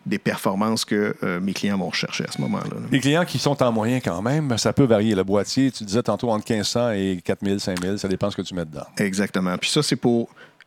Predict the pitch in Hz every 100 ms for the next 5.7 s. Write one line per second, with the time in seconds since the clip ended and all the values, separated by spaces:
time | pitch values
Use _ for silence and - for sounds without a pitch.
0 | - - 160 139 135 127 113 98 123 -
1 | 107 92 - 98 95 - 90 92 104 147
2 | 98 95 92 95 107 95 85 85 - 101
3 | 87 139 135 120 110 104 113 110 107 101
4 | 101 92 - 131 101 113 104 98 139 143
5 | 117 - 120 104 101 113 131